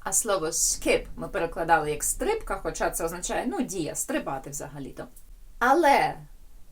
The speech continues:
в контексті, в якому ми вивчали, ці слова написані з великої літери, тож це імена дівчаток.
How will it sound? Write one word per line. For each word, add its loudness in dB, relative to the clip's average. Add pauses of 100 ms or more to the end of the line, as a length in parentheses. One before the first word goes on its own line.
(100)
в -18
контексті, 4
в -8
якому -2
ми -6
вивчали, 2 (680)
ці 2
слова 2
написані 2
з -4
великої -2
літери, 2 (160)
тож 0
це 2
імена 0 (260)
дівчаток. 0